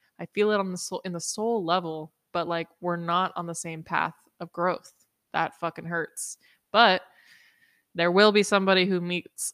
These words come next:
all your boxes, you know, in the sense of, like, the big values. I'm not saying, like, "Oh, wow, we like the same football team." Like, not everything is gonna align, but it sucks. Yeah, just having a connection.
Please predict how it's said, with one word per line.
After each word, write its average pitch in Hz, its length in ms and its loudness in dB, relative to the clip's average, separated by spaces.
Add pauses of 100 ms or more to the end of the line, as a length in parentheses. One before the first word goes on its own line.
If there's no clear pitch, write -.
all 170 220 0
your 160 140 -2
boxes, - 680 -10
you 180 120 -4
know, 156 240 -6
in 180 140 -2
the 180 80 2
sense 170 260 -4
of, 160 80 -6
like, 160 140 -8
the 175 80 -6
big 170 300 -2
values. - 460 -8
I'm 165 80 -10
not 165 200 -4
saying, 170 240 -8
like, - 300 -10 (180)
"Oh, 196 160 -4
wow, 185 300 -2
we 170 260 -4
like 170 220 -4
the 175 80 -12
same 180 200 -8
football 190 280 -4
team." 165 280 -10
Like, 175 180 -8
not 202 240 -2
everything 165 440 0
is - 140 -14
gonna 175 220 -10
align, - 380 -14 (140)
but 165 200 0 (840)
it 180 140 -6
sucks. - 440 -10
Yeah, - 200 -6 (160)
just 190 220 0
having 190 240 -2
a 175 60 -6
connection. - 420 -10